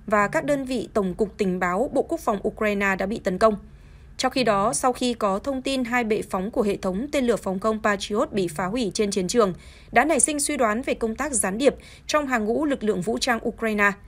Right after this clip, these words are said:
dẫn đến việc tiết lộ địa điểm của vũ khí. Hãng tin Nga ria Novosti đã đề cập đến khả năng trên sau khi tham khảo ấn phẩm Strana của Ukraine.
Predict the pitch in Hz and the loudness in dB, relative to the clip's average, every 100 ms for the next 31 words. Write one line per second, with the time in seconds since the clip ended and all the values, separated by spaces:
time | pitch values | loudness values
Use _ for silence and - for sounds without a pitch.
0 | - - - 262 285 311 294 240 349 311 | -20 -12 4 4 4 0 2 2 0 2
1 | 247 180 208 208 180 170 160 226 208 190 | 2 2 0 2 0 0 -4 -2 -2 -2
2 | 359 - - - - - - 262 302 277 | -4 -10 -20 -20 -20 -8 -2 0 0 0
3 | 269 262 247 247 233 226 220 220 - 214 | 2 2 2 2 2 2 0 -2 0 0
4 | 190 190 214 196 190 196 185 208 208 208 | 2 2 2 0 0 0 0 0 0 0
5 | 208 233 220 - - - 285 285 262 262 | 0 0 0 -6 -4 2 2 2 0 0
6 | 247 - 208 160 202 208 285 202 - - | -2 -2 -2 0 0 0 0 0 0 -2
7 | 214 202 190 - 196 202 202 196 | -2 0 -2 -2 -4 -2 0 2